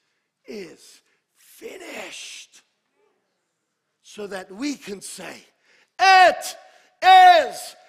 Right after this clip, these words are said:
finished in Jesus' name. Amen. Amen. I've given you enough theological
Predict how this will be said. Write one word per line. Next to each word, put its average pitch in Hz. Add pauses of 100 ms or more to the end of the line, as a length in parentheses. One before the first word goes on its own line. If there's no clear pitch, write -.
(120)
finished 381 (500)
in 240
Jesus' 214
name. 170 (1400)
Amen. 151 (1500)
Amen. 151 (1000)
I've 175
given 196
you 202
enough 185
theological 180